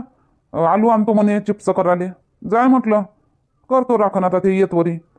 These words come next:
चार वाजाच्या पहिले येतो म्हणे. माईची बी गेली का? ये तांदूळ घेऊन पापड करायले दळून आणतो म्हणे. जाय म्हटलं.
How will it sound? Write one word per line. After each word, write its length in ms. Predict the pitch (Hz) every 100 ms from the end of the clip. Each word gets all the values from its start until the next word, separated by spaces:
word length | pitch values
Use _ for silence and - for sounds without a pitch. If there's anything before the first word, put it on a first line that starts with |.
| 139
चार 120 | 190
वाजाच्या 360 | 190 190 196 190
पहिले 240 | 190 190
येतो 240 | 190 208 185
म्हणे. 260 | 208 214 185 - _ _ _ _ _ _ -
माईची 320 | 208 233 - 247
बी 120 | 247
गेली 220 | 226 220
का? 520 | 196 254 254 226 190 147 - _ _ _ -
ये 480 | 160 190 185 160 139
तांदूळ 380 | 180 196 208 151
घेऊन 360 | 165 185 151 139 _ -
पापड 260 | 170 190
करायले 460 | 185 185 175 170 151
दळून 400 | - 139 185 196
आणतो 260 | 185 190
म्हणे. 240 | 175 165 143 - _ _ _ -
जाय 260 | 185 220 196
म्हटलं. 320 | 165 160